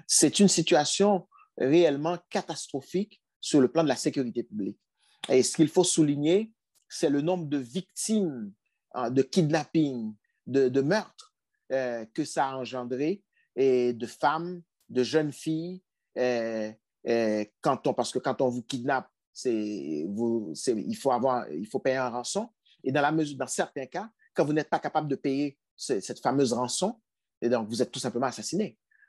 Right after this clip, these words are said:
Donc, euh, alors, il y a eu plusieurs cas comme ça d'assassinat, euh, euh, et, et, et ça touche toutes les strates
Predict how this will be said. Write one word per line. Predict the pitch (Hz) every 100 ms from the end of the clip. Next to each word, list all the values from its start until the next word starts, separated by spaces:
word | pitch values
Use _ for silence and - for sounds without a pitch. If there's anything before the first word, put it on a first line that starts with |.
| -
Donc, | 117 110
euh, | 113 107 107 - _ -
alors, | 113 113
il |
y | 123
a | 127
eu | 143
plusieurs | 156 143 135 -
cas | - 139
comme | 139 123
ça | - 139 165 _ -
d'assassinat, | 113 151 147 - - 117 127 165 _ _ _ -
euh, | 113 110 107 107 104 _ _ _ -
euh, | 104 107 104 107 80 95 110 - -
et, | 160 -
et, | - 160 -
et | 151
ça | - 175 -
touche | 277 285 - - - _ _ _ _ _ -
toutes | 269 185
les | 170
strates | - - - 226 - -